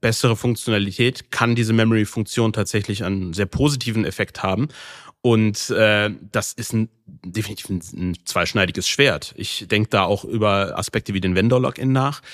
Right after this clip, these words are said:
Äh, was ist, wenn man das Ganze mal mehrere Jahre genutzt hat und dann vielleicht nicht die Möglichkeit hat, seine Daten einfach zu exportieren? Dann überlegt man sich, glaub ich, schon echt gut, ob man auf einen anderen K-I-Assistenten, äh, wechseln würde oder nicht.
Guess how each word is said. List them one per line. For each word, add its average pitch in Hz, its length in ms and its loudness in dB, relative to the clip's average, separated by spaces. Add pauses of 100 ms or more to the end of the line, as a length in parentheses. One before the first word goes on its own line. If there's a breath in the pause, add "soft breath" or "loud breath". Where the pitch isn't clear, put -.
(280 loud breath)
Äh, 104 200 4
was 98 260 0
ist, - 280 -6
wenn 117 80 4
man 110 160 4
das - 240 -2
Ganze 110 260 2
mal 104 180 4
mehrere 101 320 2
Jahre 101 320 4
genutzt 113 440 0
hat 131 180 0 (300 loud breath)
und 120 240 4
dann 107 100 4
vielleicht 98 340 0
nicht 147 300 0
die 156 80 4
Möglichkeit 131 400 2
hat, 120 100 2
seine 117 220 2
Daten 135 360 2
einfach 120 280 -2
zu - 160 -6
exportieren? 113 720 0 (680 loud breath)
Dann 110 160 2
überlegt 95 340 -2
man 113 100 -2
sich, 92 140 -6
glaub 82 200 -4
ich, 95 80 -8
schon - 160 -4
echt - 340 -6
gut, 117 260 -2
ob 101 180 -4
man 98 120 -2
auf 90 120 -6
einen 104 100 -2
anderen 101 260 -2
K-I-Assistenten, 101 1200 -4 (200)
äh, 104 280 0
wechseln 110 420 2
würde 95 220 0
oder 92 160 -2
nicht. - 260 -4